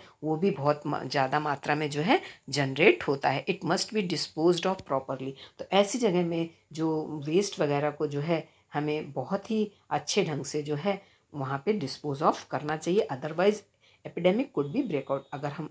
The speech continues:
ऐसी जगह पे प्रॉपर डिस्पोजल नहीं करेंगे तो हमारी जो है बहुत तरह की जो है बीमारियां जो है डेवलप हो जाएंगी। The government has laid down certain standard, गवर्नमेंट ने बहुत तरह के जो हैं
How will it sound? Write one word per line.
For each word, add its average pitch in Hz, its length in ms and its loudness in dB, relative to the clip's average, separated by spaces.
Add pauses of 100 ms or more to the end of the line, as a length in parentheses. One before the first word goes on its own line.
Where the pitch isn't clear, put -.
ऐसी 143 240 -4
जगह 143 380 -4
पे 180 120 4 (280)
प्रॉपर 151 320 -2
डिस्पोजल 143 500 -4
नहीं 151 240 0
करेंगे 147 380 -2
तो 143 160 -8
हमारी 131 400 -8
जो 143 140 -6
है 185 240 0 (460)
बहुत 196 340 4
तरह 135 160 -2
की 131 180 -8
जो 135 120 -6
है 240 180 0
बीमारियां 135 500 -4
जो 143 120 -4
है 254 120 0
डेवलप 190 400 -2 (300)
हो 175 80 6
जाएंगी। 139 340 0
The 143 160 -2
government 226 420 2
has 190 180 4
laid 170 280 0
down 214 240 -2
certain 160 500 -2
standard, 151 500 0
गवर्नमेंट 151 440 -4
ने 214 120 2 (300)
बहुत 160 400 -2
तरह 147 180 0
के 147 180 -6
जो 151 120 -6
हैं 226 180 0